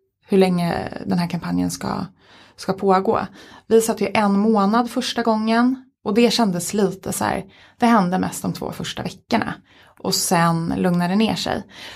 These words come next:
Så den här gången satte vi tre veckor för vi ändå, vi vill inte stressa kunden till ett köp. Vi vill att hon ska hinna utbilda sig liksom innan hon gör det här köpet. Men marknadsföringen. Så här, hur når man ut? Vart vill man nå ut?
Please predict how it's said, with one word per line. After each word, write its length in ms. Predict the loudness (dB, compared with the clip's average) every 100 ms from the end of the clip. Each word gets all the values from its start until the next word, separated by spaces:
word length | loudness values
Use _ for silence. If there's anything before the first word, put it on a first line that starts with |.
| -10
Så 240 | -2 4 6
den 140 | 6
här 140 | 6
gången 280 | 4 2 2
satte 300 | 0 -4 -4
vi 80 | -6
tre 340 | -4 -2 -2
veckor 440 | -2 -6 _ 2 2
för 160 | 2
vi 80 | 0
ändå, 280 | 0 -2 -6 -12 _ _
vi 160 | 0 4
vill 140 | 4
inte 140 | 4 0
stressa 680 | -2 0 0 -4 -8 -2 -2
kunden 560 | 0 2 2 2 0
till 200 | -2 -4
ett 100 | -4
köp. 300 | -2 -2 -2
Vi 40 | -2
vill 160 | 0
att 100 | 0
hon 100 | -2
ska 140 | -2 0
hinna 220 | 0 2
utbilda 560 | 0 -2 -6 -4 -4
sig 240 | -4 -6 -8
liksom 280 | -10 -6 0
innan 560 | 0 2 0 -2 -8 -20 -20 -14
hon 120 | 0 4
gör 220 | 4 2
det 60 |
här 140 | 0 -4
köpet. 420 | -6 -10 -10 -2
Men 180 | 4 6
marknadsföringen. 960 | 6 2 -2 -4 -2 0 0 -2 -6 -10 -12 _ -4
Så 80 | -2
här, 60 |
hur 260 | 2 2 4
når 160 | 4
man 180 | 2 0
ut? 460 | 0 -2 -2 -6 -2
Vart 440 | 2 2 0 -6
vill 140 | -4 -2
man 240 | 0 0
nå 160 | -4 0
ut? 720 | 0 2 -2 -6 -10 -20 -20